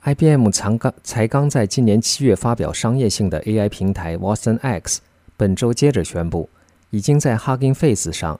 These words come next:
开源基于美国宇航局nasa卫星资料的Watson X点A I地理空间基础模型，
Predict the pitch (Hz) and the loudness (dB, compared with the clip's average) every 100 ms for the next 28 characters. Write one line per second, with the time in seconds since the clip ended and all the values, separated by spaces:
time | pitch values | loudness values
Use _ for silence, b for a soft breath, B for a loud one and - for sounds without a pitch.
0 | _ - 139 135 101 110 131 120 117 80 | _ -6 -2 2 2 0 -2 0 2 0
1 | - 107 85 - 98 - 104 113 127 - | 0 0 0 -4 -4 -2 -2 0 -2 -2
2 | 82 113 127 95 - 117 - 127 117 85 | -4 -2 -2 -2 0 -2 -2 0 0 0
3 | 82 80 95 113 120 117 139 110 - - | -4 -4 -2 -2 -2 -2 -4 -2 -4 -4
4 | 80 73 104 107 110 110 143 95 76 - | -8 -2 0 0 -2 -2 -4 -4 -6 -4
5 | 104 101 104 98 - 123 - 67 76 95 | -2 0 0 -2 -2 -6 -6 -10 -6 -4
6 | - 71 | -4 -6